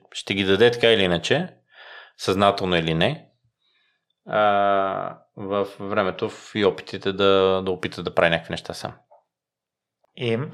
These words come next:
Speaker 2: Митко сподели, че семейството ти е най-важно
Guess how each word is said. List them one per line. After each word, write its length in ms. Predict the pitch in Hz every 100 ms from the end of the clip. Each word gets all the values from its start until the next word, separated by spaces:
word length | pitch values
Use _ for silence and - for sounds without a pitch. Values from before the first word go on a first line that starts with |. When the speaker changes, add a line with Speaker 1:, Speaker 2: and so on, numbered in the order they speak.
| - 190
Speaker 2:
Митко 280 | 135 - -
сподели, 360 | - 131 127
че 680 | 127 147 131 127 123 120 120
семейството 540 | 117 123 123 120 - 120
ти 140 | 123
е 380 | 120 113 113 123 - - -
най-важно 1080 | 123 117 117 117 113 110 107 110 104 101